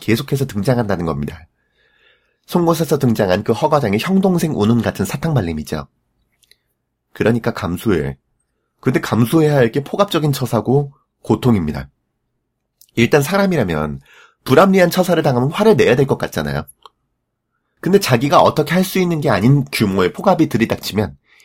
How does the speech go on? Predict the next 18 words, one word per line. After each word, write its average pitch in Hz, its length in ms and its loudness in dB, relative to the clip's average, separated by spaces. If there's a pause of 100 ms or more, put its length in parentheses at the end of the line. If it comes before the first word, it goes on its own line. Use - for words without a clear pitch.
(120)
일단 139 380 2
살고 220 540 4
보려고 139 340 4
되-, 110 180 -2
들게 110 260 0
되어 98 100 2
있습니다. 73 540 -4 (680)
어쩌면 202 460 2
본능적인 170 540 2
움직임에 110 380 0
가깝습니다. 76 640 -6 (840)
자기 123 300 -2
기만, 131 520 0
자기 110 300 -4
파괴, 87 420 -2
자기 92 260 -4
세뇌가 143 420 0
일어나고 76 720 -4